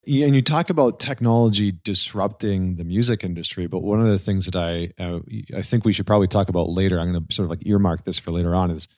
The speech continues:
how something like A I is gonna disrupt dating and mating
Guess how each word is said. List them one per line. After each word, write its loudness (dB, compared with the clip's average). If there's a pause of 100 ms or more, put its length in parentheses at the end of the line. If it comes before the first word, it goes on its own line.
(340)
how 6 (180)
something 0
like -2
A 0
I 4
is -2
gonna 0
disrupt -4
dating -6 (460)
and 0
mating 0